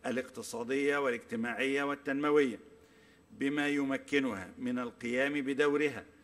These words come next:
كمحرك رئيسي لتحقيق أهداف التنمية المستدامة عشرين تلاتين وإعداد أجيال عربية و-، واعدة قادرة على مواكبة التطورات،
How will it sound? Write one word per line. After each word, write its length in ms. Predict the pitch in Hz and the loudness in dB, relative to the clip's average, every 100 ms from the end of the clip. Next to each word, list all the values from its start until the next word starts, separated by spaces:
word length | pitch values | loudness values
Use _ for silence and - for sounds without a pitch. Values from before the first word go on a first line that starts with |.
| - - - | -20 -20 -8
كمحرك 680 | 113 117 - 135 127 143 143 | -4 -4 -2 0 0 -2 0
رئيسي 800 | 143 135 123 135 127 151 131 101 - - - - | 0 0 -2 -2 0 0 0 -2 -14 -20 -20 -8
لتحقيق 840 | 110 - 113 - - 139 135 131 107 | -8 -4 -6 -8 -4 -4 -4 -4 -4
أهداف 440 | 117 120 147 - | -2 0 0 -2
التنمية 520 | 117 - 117 131 147 | -8 -4 -2 0 0
المستدامة 680 | 123 120 - 120 123 143 123 | -2 -4 -4 -2 0 0 -2
عشرين 360 | 113 113 139 131 | -4 -4 -4 -2
تلاتين 500 | 127 120 131 160 170 - - - | -2 -2 -2 -4 -6 -16 -18 -4
وإعداد 560 | 117 110 117 139 147 | 0 2 2 2 2
أجيال 680 | 127 113 110 123 139 135 123 | 0 -2 -2 2 2 2 -2
عربية 600 | 104 123 123 120 135 104 - - - - | 0 0 0 0 0 -4 -12 -20 -20 -4
و-، 140 | 107 117 - | -2 -2 -4
واعدة 600 | - 127 143 120 143 113 - - | 4 6 6 6 2 2 -6 -8
قادرة 420 | - 117 120 147 | -2 0 4 4
على 260 | 135 117 131 | 4 4 2
مواكبة 480 | 127 127 139 139 127 | 0 -2 0 -2 -2
التطورات، 680 | 120 - 120 123 127 139 170 | -6 -8 -2 0 2 4 2